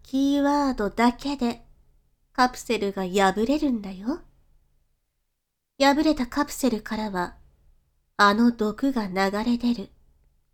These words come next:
一瞬で毒が体中に回ってしまって、一瞬で魔女に落ちる。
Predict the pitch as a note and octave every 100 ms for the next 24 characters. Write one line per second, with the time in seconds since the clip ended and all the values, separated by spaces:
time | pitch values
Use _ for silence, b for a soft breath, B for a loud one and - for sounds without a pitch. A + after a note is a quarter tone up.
0 | _ _ _ _ _ _ _ C#4+ C#4+ -
1 | D#4+ D#4 D#4 D4+ D4 D#4 B3+ B3 B3+ C4+
2 | C#4 - C#4 C4+ C4 A#3+ A3 C4+ - C#4
3 | - B3 B3+ - - G#3+ - - _ _
4 | _ _ _ _ _ _ - A#3 - -
5 | - A3 B3+ B3+ A#3+ A#3 B3 A3+ F#3 F3+
6 | F#3 - G#3+ F#3+